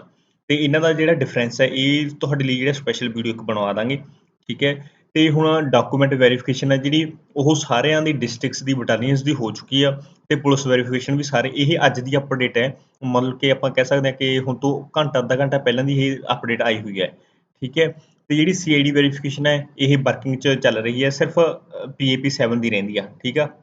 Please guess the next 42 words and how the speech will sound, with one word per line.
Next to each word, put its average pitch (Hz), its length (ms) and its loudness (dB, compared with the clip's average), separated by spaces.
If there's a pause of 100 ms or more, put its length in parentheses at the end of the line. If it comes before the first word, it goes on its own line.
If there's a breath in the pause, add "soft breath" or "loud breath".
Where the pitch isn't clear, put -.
(140)
ਨਹੀਂ 143 100 -2
ਸ਼ਾਇਦ 143 200 2
ਤਰਨ 135 260 0
ਤਾਰਨ 123 260 -2
ਡਿਸਟ੍ਰਿਕਟ 131 300 -4
ਦੀ 127 100 -2
ਰਹਿੰਦੀ 104 240 0
ਆ, 107 60 0
ਹਾਂ, 92 200 -4 (720)
ਕਿਉਂਕਿ 139 220 0
ਉੱਧਰ 156 220 0
ਕੰਮ 160 220 0
ਤਾਂ 135 180 4
ਲੇਟ 127 200 0
ਆ, 143 120 4 (340 loud breath)
ਉੱਧਰ 135 160 0
ਆਪਣੇ 139 720 2
ਉੱਪਰ 139 260 -2
ਫਲੱਡ 113 340 0
ਆਏ 123 100 6
ਹੋਏ 123 120 -2
ਸੀਗੇ 135 220 -2
ਤੇ 135 160 2
ਉਹਨਾਂ 139 340 2
ਚੀਜ਼ਾਂ 135 280 0
ਕਰਕੇ 127 180 0
ਕੁਛ 135 240 -6
ਬ-, 123 480 -4 (100)
ਮਤਲਬ 120 440 -4
ਕਿ 123 360 -2 (360 soft breath)
ਜ਼ਿਲ੍ਹਿਆਂ 123 300 2
ਦੇ 131 380 0
ਕੰਮ 117 260 0
ਜਿਹੜੇ 117 180 -2
ਹੈਗੇ 127 140 -2
ਆ 131 40 2
ਲੇਟ 113 240 -2
ਹੋ 117 160 -4
ਰਹੇ 120 140 -2
ਨੇ, 127 160 -4 (380 soft breath)
ਠੀਕ 135 220 -2
ਹੈ। 151 120 0